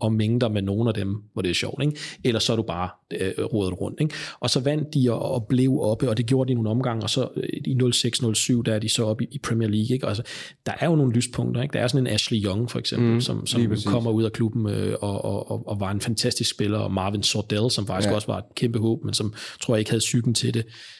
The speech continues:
Speaker 1: Øhm, så der var mange gode spillere, som, og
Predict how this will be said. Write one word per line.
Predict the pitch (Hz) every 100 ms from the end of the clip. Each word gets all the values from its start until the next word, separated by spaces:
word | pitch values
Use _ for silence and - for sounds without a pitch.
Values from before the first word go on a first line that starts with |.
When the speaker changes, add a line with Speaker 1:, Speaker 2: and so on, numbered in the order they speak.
| _ _ _ - -
Speaker 1:
Øhm, | 107 95 90 98 -
så | - 123
der |
var | 104
mange | 107 110 147 151
gode | 139 127 147 139
spillere, | - 131 135 131
som, | -
og | -